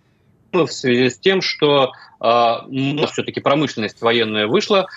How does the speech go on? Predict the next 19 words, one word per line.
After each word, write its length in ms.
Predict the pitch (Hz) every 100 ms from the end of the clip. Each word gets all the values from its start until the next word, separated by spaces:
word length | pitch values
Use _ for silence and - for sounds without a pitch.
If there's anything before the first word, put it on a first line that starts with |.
| -
на 300 | 156 156 156
какую-то 360 | - 160 143 147
инерцию, 440 | 147 143 139 131
да, 100 | 127
на 120 | 143
какой-то 240 | - - -
производственный 600 | 123 123 131 127 127 120
цикл, 360 | - 220 185 135 -
как-, 200 | - 123 - _ _ _ _ _ _ _
когда, 500 | 101 107 117 127 120 _ - 131 123 - _ _ _ _ _ _ _ _ _ _ _ _ _ _ _ - - - - - - 123
ну, 260 | 165 170 -
э, 160 | 117 - -
э, 840 | 104 101 101 101 101 98 98 98
там, 320 | 95 98 104 104
э, 320 | 98 92 76
об-, 180 | 113 165
объемы 400 | 156 143 147 113
производства 580 | 123 120 135 185 - 120
необходимого, 760 | 110 110 120 127 151 123 110